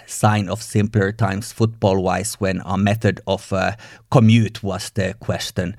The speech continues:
that people were most focused on. If I have one wish for the next season, and, and I do have many more than one, but if I could have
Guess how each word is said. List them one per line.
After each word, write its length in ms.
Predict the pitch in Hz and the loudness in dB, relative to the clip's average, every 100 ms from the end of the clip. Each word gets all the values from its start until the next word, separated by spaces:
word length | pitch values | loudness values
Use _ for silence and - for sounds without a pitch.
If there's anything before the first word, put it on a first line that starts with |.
| - - - | -16 -20 -4
that 260 | 90 - - | -2 -2 -6
people 360 | 101 104 95 | -4 -2 -2
were 360 | 92 87 87 - - | -2 -4 -6 -8 -6
most 320 | 95 98 - | -4 -6 -2
focused 580 | - 104 - 95 - - | 4 4 4 -8 -8 -6
on. 220 | 98 110 - - - - _ _ _ _ - | -6 -8 -14 -20 -20 -20 _ _ _ _ -2
If 240 | 170 - | 0 4
I 140 | 143 156 | 4 4
have 340 | 143 160 131 110 | 4 0 -2 -2
one 420 | 131 135 131 120 | 4 6 8 6
wish 300 | 107 104 - | 2 0 -4
for 180 | - 101 | 0 2
the 80 | |
next 240 | 98 110 - | 0 -4 -2
season, 400 | 113 95 90 92 | 0 0 -2 -6
and, 120 | 92 _ | -6 _
and 160 | 107 107 | -2 2
I 100 | 104 | 2
do 160 | 110 | 2
have 160 | 107 107 | 4 6
many 180 | 104 101 | 6 8
more 220 | 117 110 | 8 8
than 220 | 104 104 | 6 8
one, 260 | 120 127 120 | 8 8 6
but 220 | 110 101 | 4 2
if 140 | 104 | 2
I 100 | 104 | 2
could 280 | 107 107 113 - | 4 2 0 -10
have 360 | - 139 127 | 0 2 2